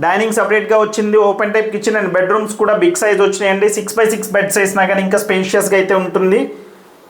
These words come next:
And అన్‌డివైడెడ్ షేర్ వచ్చేసి ముప్పై ఐదు పాయింట్ ఎనిమిది ఒక్క గజాలు ఇస్తున్నారు, అంటే సుమారుగా ముప్పై ఆరు గజాలు అన్‌డివైడెడ్ షేర్ ఇస్తున్నారు.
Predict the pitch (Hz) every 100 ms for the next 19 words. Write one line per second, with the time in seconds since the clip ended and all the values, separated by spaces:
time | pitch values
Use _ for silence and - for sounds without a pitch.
0 | - - - - - - 147 - 147 180
1 | 254 262 254 262 254 240 226 226 214 226
2 | 208 208 180 - - - - - - -
3 | - - - - - - - - - -
4 | 160 170 262 277 240 233 262 233 240 240
5 | 226 196 196 226 233 233 226 214 202 202
6 | 214 208 208 196 196 233 214 180 202 196
7 | 214 202 185 180 - 214 208 196 190 208
8 | 196 185 196 202 190 180 185 165 160 180
9 | 160 156 151